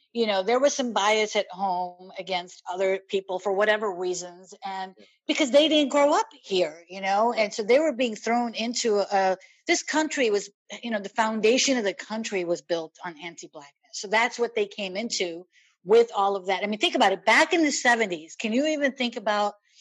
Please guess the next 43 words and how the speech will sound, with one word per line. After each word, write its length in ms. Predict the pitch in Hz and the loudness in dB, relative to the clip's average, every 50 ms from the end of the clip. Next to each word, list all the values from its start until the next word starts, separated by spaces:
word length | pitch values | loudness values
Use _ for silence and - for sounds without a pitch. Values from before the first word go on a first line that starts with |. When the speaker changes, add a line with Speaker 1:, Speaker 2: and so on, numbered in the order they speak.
| - - _ _ _ _ - | -20 -20 _ _ _ _ -2
Speaker 1:
what 320 | 175 202 254 277 - - _ 226 | 2 4 4 4 2 0 _ -4
we 160 | 226 254 254 | -2 2 4
were 140 | 240 226 208 | 4 4 4
seeing 460 | - - - 240 240 240 226 214 202 | 4 2 2 2 2 2 0 -2 -2
on 200 | 202 202 202 202 | -4 -4 -4 -4
T 240 | 175 - 214 196 190 | -6 -6 -4 -4 -4
V? 420 | 170 208 226 214 156 156 160 160 165 | -2 -2 -2 -2 -2 -4 -10 -10 -6
Like, 180 | 180 185 185 - - | -4 -4 -4 -4 -6
or 80 | 220 208 | -8 -4
think 200 | - 269 - - | -4 -4 -4 -2
late 300 | 233 208 226 269 302 - | 2 4 4 4 4 2
seventies, 680 | - 262 247 233 240 226 190 180 170 170 190 190 - - _ - | 2 2 2 4 2 2 2 0 -2 -2 -4 -6 -8 -8 _ 2
early 320 | 214 226 226 226 233 233 - - | 2 4 4 4 4 2 0 0
eighties, 480 | 208 214 226 208 180 160 160 160 - _ _ _ _ _ _ _ _ | 0 0 0 0 -2 -4 -10 -14 -20 _ _ _ _ _ _ _ _
when 180 | - 226 226 240 | -4 0 2 2
you 180 | 254 294 320 | 2 2 2
saw 340 | - - - 285 254 262 269 | 0 -2 -2 0 2 2 0
stuff 300 | 262 - 254 240 226 - | 0 0 -2 -2 0 0
on 160 | 220 202 202 | -2 -4 -4
T 260 | 196 - - 220 208 196 | -6 -10 -8 -8 -6 -6
V, 360 | 185 220 233 202 170 160 160 165 | -4 -2 -2 -2 -2 -4 -4 -2
what 220 | 190 220 - - | -2 -2 0 0
were 140 | 220 247 214 | 2 2 2
the 80 | 214 | 0
kinds 340 | 214 - - 202 202 208 202 | -2 -4 -4 -4 -4 -4 -4
of 100 | 208 - - | -6 -8 -8
things 200 | 185 185 180 180 | -10 -12 -10 -8
we 100 | 175 170 | -6 -6
were 100 | 165 165 | -6 -6
seeing? 320 | - - 208 190 170 160 | -8 -8 -10 -8 -8 -6
I 40 | 185 196 | -6 -6
mean, 180 | 202 196 190 | -6 -4 -2
now 260 | 190 196 247 302 339 339 | 0 2 4 4 4 2
when, 100 | 302 - - | 0 -2 -2
when 120 | 226 220 | 0 2
I 60 | 254 294 | 2 2
look 160 | 320 370 - - | 2 0 0 2
back 220 | 262 262 269 - | 4 4 4 2
at 100 | 240 247 | -2 -2
some 140 | 240 240 240 | -2 -2 -2
of 60 | 220 | -2
the 80 | 185 175 | -4 -6
stuff 320 | - - - 202 214 | -6 -2 0 0 0